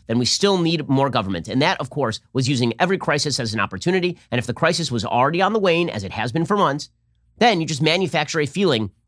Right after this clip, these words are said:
of crisis. Okay, so yesterday, the public health experts decided, based on no new data, none, that everything I've been saying for the past several months is correct. Okay, now, it's very important to note here the timing. Again,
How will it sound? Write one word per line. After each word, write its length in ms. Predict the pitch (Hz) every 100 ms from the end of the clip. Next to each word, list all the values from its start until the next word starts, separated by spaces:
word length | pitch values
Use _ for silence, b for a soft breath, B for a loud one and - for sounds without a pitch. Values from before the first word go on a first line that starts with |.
| _ -
of 120 | 147
crisis. 440 | 156 110 - - _ _ _ _ _ _ -
Okay, 140 | 160
so 360 | 117 214 104 -
yesterday, 680 | - 240 277 - 113 92 - _ _ _ _ -
the 160 | 135 117
public 320 | - 240 -
health 220 | 165 139
experts 360 | 113 - 127 113
decided, 460 | 123 117 87 73 -
based 180 | 143 147
on 240 | 151 151
no 400 | 165 202 226 247 _ -
new 440 | 160 190 185 180 _ _
data, 380 | 147 135 78 71 _ -
none, 520 | 117 151 160 80 57 _ _ _ _ _ _ _ _ _ _ _
that 240 | 156 160 _ -
everything 300 | 208 247 214
I've 100 | 185
been 100 | 170
saying 180 | 175 156
for 60 |
the 60 | 151
past 180 | 147 135
several 200 | 147 151
months 180 | 180
is 80 | 151
correct. 380 | - 131 76 - _ _ _ _ _
Okay, 120 | 165
now, 160 | 190 180 _ _ -
it's 140 | 156
very 260 | 160 269 269
important 320 | 180 208 151
to 80 | 156
note 220 | 165 165
here 200 | 117 -
the 100 | 147
timing. 320 | 147 151 82 - _ _ _ _
Again, 360 | - 180 254 76